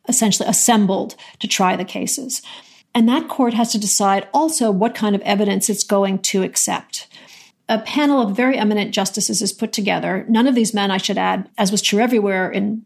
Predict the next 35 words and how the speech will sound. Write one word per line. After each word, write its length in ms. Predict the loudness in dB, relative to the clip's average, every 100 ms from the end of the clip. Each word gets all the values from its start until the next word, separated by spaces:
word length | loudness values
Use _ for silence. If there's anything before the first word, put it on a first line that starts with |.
| -4
Massachusetts 600 | -2 -2 -2 -2 -2 -4
sixteen 280 | -4 -2 -2
ninety-two, 460 | 0 -2 0 0
has, 160 | 2 2
has 280 | 2 2 2
a 40 |
legal 300 | 4 2 2
degree. 480 | 0 -2 -2 -2 -4 -12 -20 -20 -2
But 120 | 2
they 100 | 2
are 220 | 4 4
the 80 | 4
most 200 | 2 0
eminent 300 | 0 0 0
members, 340 | 0 2 0 0
the 80 |
most 200 | 0 0
learned 440 | 2 4 4 2 0
members 400 | -2 -2 -2 -2
of, 300 | -4 -8 -16 -2
of 160 | -2
the 80 | 0
community. 640 | 0 0 0 -2 -4 -6 -8 -20 -20 -20 -4
They 120 | 0
consult 420 | 2 2 2 2
with 120 | 0
the 100 | 2
experts, 400 | 0 0 -2 0
as 140 | 0 2
they 100 | 2
will 140 | 0
do 260 | 2 2 2
throughout 400 | 0 2 2 0
the 60 |
trials, 640 | -4 -2 -2 -2 -4 -4